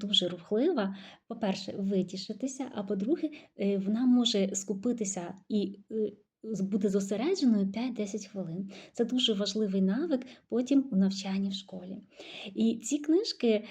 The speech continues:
е, вони нам потрібні для того, щоб розвивати, е, основні навики, які закладають фундамент успішного навчання в школі,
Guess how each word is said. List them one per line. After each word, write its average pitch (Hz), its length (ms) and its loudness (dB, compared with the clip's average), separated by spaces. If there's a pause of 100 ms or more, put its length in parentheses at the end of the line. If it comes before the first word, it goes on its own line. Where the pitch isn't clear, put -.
(220)
е, 196 260 2
вони 220 480 4
нам 240 240 4
потрібні 226 420 2
для 202 140 -2
того, 247 340 2
щоб 208 200 2
розвивати, 226 640 -2 (380)
е, 190 220 -4
основні 226 760 4
навики, 214 800 -2
які 220 640 0
закладають 208 560 0
фундамент 202 560 -2
успішного 202 540 0
навчання 190 560 0
в 170 40 -8
школі, 285 540 4